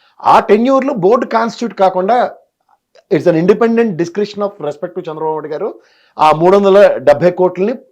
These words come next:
రిలీజ్ చేశారు. అవి మిస్‌యూటిలైజ్ అయ్యాయి,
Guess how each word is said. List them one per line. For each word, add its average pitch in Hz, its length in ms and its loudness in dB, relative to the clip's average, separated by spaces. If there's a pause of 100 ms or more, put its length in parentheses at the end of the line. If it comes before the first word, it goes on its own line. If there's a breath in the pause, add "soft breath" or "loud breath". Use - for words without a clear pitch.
(180)
రిలీజ్ 202 320 -4
చేశారు. - 280 -14 (380)
అవి 185 180 -6
మిస్‌యూటిలైజ్ 240 680 -4
అయ్యాయి, 127 280 -8